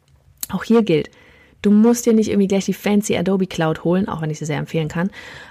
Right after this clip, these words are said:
Ähm, du kannst auch mit einer kostenlosen Software wie Canva starten. Da gibt's sogar Vorlagen, Fotos, vorgefertigte Grafiken on top. So, und gehen wir jetzt mal davon aus,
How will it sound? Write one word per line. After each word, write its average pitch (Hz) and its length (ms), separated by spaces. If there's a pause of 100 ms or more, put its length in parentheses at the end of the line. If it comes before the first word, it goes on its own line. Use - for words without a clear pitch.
(140)
Ähm, 175 240 (140)
du 190 80
kannst 214 200
auch 214 80
mit 208 120
einer 196 60
kostenlosen 202 720
Software 196 500
wie 190 80
Canva 269 380
starten. - 400 (720)
Da 202 80
gibt's 220 160
sogar 139 160
Vorlagen, 113 600
Fotos, 214 680
vorgefertigte 202 680
Grafiken 196 540
on 196 140
top. - 280 (1160)
So, 196 160
und 175 80
gehen 254 180
wir 311 80
jetzt 254 140
mal 240 80
davon 240 260
aus, 147 380